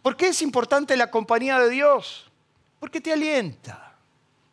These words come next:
te alienta. Mire, no le crea nada a todos estos sinvergüenzas que hablan, si nos han mentido toda la vida. Hay alguno que dice, "Bueno,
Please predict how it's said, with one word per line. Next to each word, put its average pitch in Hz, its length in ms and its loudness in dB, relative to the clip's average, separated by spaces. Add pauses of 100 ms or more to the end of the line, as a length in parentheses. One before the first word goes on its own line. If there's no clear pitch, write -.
(160)
te 302 80 0
alienta. 220 880 -6
Mire, 233 380 -6
no 247 120 -8
le 254 140 -10
crea 240 240 -4
nada 202 380 -2
a 185 60 -2
todos 208 160 -14
estos 214 160 -16
sinvergüenzas 196 580 -10
que - 120 -8
hablan, 208 320 0
si 202 120 -18
nos 208 240 -10
han 247 100 -8
mentido 247 400 -10
toda 254 240 -4
la 226 120 -4
vida. 226 540 -2 (1000)
Hay 190 100 0
alguno 220 200 2
que 226 80 2
dice, 180 100 0
"Bueno, 247 320 4